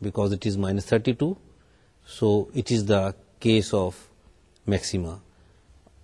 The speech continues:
Our function, this function of two variable, assume the maximum value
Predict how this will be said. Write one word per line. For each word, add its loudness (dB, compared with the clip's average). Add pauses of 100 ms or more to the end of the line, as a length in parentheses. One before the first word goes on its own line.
(160)
Our 0
function, 0 (1000)
this 2
function 0
of -4
two 0
variable, 0 (500)
assume 2 (400)
the 2
maximum 0
value -2